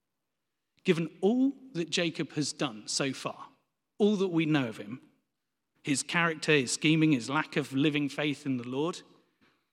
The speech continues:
what do you think God's message is gonna be to him in this dream?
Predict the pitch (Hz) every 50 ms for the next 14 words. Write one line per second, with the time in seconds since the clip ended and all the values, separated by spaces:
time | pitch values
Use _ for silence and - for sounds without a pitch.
0 | _ _ _ _ _ _ _ _ _ _ _ - 233 339 262 - - 262 262 247
1 | - - - 269 - 254 233 233 - - - - - - _ _ _ _ _ _
2 | - 196 202 185 143 - - 147 160 185 202 185 - - - 117 120 - 139 135
3 | - - 147 143 135 131 156 143 135 131 - - 123 - - 113 110 113 120 123
4 | 123 120 113 - - - 147 110 98 87